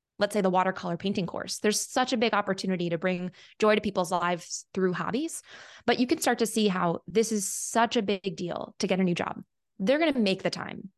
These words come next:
for that. They're gonna have more time. So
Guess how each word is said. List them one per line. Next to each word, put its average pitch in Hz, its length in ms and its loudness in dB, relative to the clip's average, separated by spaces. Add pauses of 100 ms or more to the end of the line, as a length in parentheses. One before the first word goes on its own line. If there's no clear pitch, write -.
(180)
for 170 100 0
that. - 240 -2
They're 233 100 2
gonna 240 120 2
have 240 360 0
more 175 160 2
time. - 360 -8 (380)
So 214 240 2